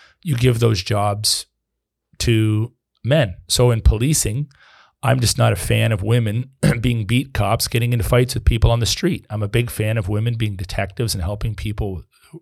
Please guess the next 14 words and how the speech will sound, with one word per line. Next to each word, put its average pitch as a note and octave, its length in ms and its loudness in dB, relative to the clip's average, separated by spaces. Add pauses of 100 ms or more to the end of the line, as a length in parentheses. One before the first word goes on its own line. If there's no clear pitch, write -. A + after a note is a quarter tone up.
who've G2+ 200 -4
been F#2+ 200 -8
victims G2 440 -8
of D2+ 100 -8
sex - 260 -6
trafficking A2+ 640 -6
or A2+ 80 -4
whatnot. A#2+ 460 -4 (1800)
I'm B2+ 160 2
not A#2 180 4
a G#2+ 40 2
fan A2+ 320 2
of G#2 180 -4
men, A2+ 440 0